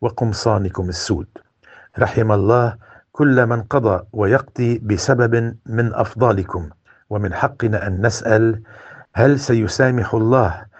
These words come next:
من أمن لكم الغطاء طويلا وحالفكم وأطلق يدكم مقابل أن يهبج المناصب والمكاسب؟ وما هم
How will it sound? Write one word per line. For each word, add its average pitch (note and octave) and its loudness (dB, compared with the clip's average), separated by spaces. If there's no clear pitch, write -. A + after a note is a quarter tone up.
من A2 -2
أمن B2+ 2
لكم A2+ 2
الغطاء A2 0
طويلا A2+ 0
وحالفكم G#2+ -2
وأطلق A#2 0
يدكم G#2+ 0
مقابل A2+ 0
أن G#2 -4
يهبج G#2 0
المناصب G2+ 0
والمكاسب؟ G#2+ 0
وما B2 2
هم B2 0